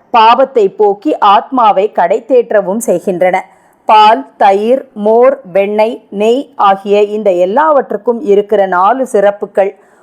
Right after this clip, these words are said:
ஒன்று, அவை வாய்க்கு ருச்சியாக இருக்கின்றன. இரண்டு, உடம்புக்கு புஷ்டி அளிக்கின்றன.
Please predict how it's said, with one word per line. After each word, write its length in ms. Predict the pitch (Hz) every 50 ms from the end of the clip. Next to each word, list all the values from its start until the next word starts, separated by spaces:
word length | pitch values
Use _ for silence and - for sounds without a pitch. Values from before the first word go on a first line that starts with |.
| _ _
ஒன்று, 640 | - 226 233 233 240 233 247 254 262 277 262 - - _ _ _
அவை 280 | - 233 240 254 247 240
வாய்க்கு 500 | 208 190 190 202 226 294 311 - 311 285
ருச்சியாக 500 | 226 208 - - 226 208 202 190 185 277
இருக்கின்றன. 800 | 285 226 196 190 190 - 190 180 165 175 170 202 196 202 - - _ _ _ _ _
இரண்டு, 540 | - 240 254 254 254 247 233 294 320 311 - -
உடம்புக்கு 580 | 226 247 262 311 311 277 240 226 - - 302
புஷ்டி 400 | 302 - 269 226 - - 320 302
அளிக்கின்றன. 800 | 269 220 202 190 175 175 - 214 185 170 180 190 180 185 202